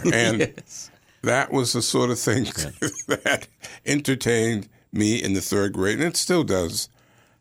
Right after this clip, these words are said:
Speaker 2: And the T V show My Favorite Martian,
Speaker 1: Ray
Speaker 2: all of
Speaker 1: Walston.
Speaker 2: us were glued to that.
Speaker 1: As
Speaker 2: That
Speaker 1: was I, by the way.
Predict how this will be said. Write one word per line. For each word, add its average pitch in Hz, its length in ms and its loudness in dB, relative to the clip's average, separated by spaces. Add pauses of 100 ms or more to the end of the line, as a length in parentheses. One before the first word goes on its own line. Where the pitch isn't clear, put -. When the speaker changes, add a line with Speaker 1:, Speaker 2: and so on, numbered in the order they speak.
(220)
Speaker 2:
And 104 600 2
the 98 400 2
T 127 200 0
V 123 140 0
show 117 180 2
My 98 180 2
Favorite - 380 0
Martian, - 500 -2 (1120)
Speaker 1:
Ray 95 140 2
Speaker 2:
all 107 220 6
of 98 60 4
Speaker 1:
Walston. 92 60 4
Speaker 2:
us 92 160 0
were 98 140 4
glued 101 760 2
to 87 120 0
that. 69 400 -4
Speaker 1:
As 151 180 2
Speaker 2:
That 175 60 2
Speaker 1:
was 98 140 2
I, 127 220 4
by 76 200 0
the 60 120 -6
way. - 120 -14